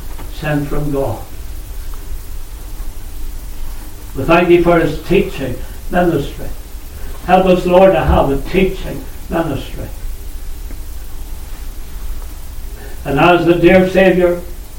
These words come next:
sowed the glad tidings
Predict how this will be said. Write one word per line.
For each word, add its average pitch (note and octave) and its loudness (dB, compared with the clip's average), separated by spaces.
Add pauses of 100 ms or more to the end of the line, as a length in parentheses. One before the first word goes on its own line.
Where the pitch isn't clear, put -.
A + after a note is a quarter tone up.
(1300)
sowed F#3+ 6
the F#3 6
glad G3+ 6
tidings C#3+ 2